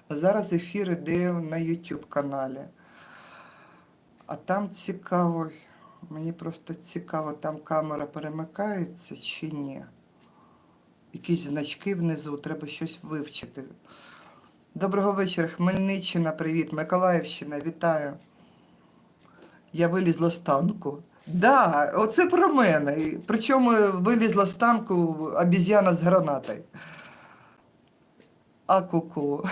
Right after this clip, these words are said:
<laughs> Добрий вечір. Катюш, я не найкращий вихователь. Я, не, я люблю з дітьми працювати. З паперами, з ме-,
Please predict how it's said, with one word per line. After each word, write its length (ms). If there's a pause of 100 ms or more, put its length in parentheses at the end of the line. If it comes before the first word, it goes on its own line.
(300)
<laughs> 480
Добрий 300
вечір. 520 (1080)
Катюш, 520
я 160
не 160
найкращий 680
вихователь. 720
Я, 460 (200)
не, 300
я 340
люблю 340
з 80
дітьми 300
працювати. 680 (600)
З 120
паперами, 1040
з 120
ме-, 220